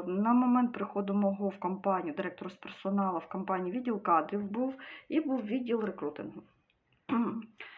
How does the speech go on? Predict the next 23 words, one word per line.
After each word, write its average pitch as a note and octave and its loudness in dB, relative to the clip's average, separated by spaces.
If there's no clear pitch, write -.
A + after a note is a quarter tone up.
Але A3+ 2
не A3 0
там, A#3+ 4
не A3+ 0
там B3+ 4
не G#3+ 2
було G3 0
спеціаліста, G#3 2
який G3+ 0
би, F#3+ 4
окрім F#3+ 0
виконання F#3 0
своїх E3+ -4
функціональних F3+ -4
обов'язків, A#3 -4
готовий G3+ 0
був G3+ -2
розвиватися, B3 0
а, F3 0
в F#3 -6
напрямку G3+ 0
бюджетів, B3 -2
напрямку E3 0